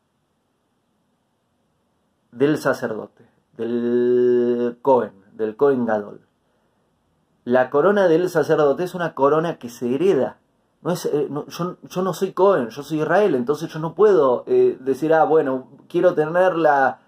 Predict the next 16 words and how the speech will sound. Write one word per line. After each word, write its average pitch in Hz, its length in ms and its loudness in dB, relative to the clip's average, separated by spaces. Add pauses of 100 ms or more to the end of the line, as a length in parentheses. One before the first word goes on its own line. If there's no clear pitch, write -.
(340)
la 123 300 2
corona 160 480 2
de, 131 760 2 (680)
del 127 420 0
Cohen 151 220 0
Gadol". 117 320 0
No, - 140 -12 (100)
no 160 180 -8
puedo 196 300 2
porque 127 300 -6
no 156 180 -8
pertenezco 156 560 -2
a 151 40 -6
esa 135 200 -10
tribu. 147 340 -12 (300)
Entonces, 160 720 -4